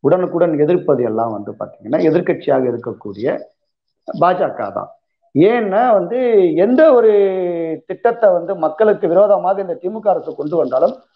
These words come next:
முதல் அறிக்கை வர்றது யாருகிட்ட இருந்துன்னு பாத்தீங்கன்னா அது அண்ணாமலை கிட்ட இருந்து தான்.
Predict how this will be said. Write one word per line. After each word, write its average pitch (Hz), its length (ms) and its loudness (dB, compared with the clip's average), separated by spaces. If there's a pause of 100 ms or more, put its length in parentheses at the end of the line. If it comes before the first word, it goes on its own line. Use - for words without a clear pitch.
(320)
முதல் 233 300 4
அறிக்கை 226 380 0
வர்றது 190 260 2
யாருகிட்ட 165 380 0
இருந்துன்னு 147 260 -6
பாத்தீங்கன்னா - 340 -12
அது 190 160 0
அண்ணாமலை 170 420 0
கிட்ட 113 160 -10
இருந்து 107 200 -18
தான். 101 180 -16